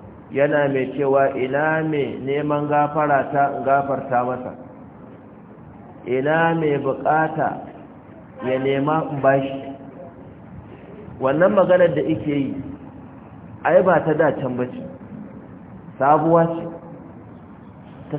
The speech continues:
san da ya so yin ta yake yi. Wacce i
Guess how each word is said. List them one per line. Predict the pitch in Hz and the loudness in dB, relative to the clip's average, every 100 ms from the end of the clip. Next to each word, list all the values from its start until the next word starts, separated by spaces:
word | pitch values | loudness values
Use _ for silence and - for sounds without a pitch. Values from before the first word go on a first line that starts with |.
| 147 | -2
san | 165 175 | 0 2
da | 139 | 2
ya | 139 | 2
so | 143 | 0
yin | 143 139 | 0 -2
ta | 143 | -6
yake | - - 98 | -10 -10 -12
yi. | 90 - - - - - - - - - | -12 -14 -18 -20 -20 -20 -20 -20 -18 -2
Wacce | 151 185 - - | 0 0 -4 -6
i | 170 175 180 | -6 -6 -8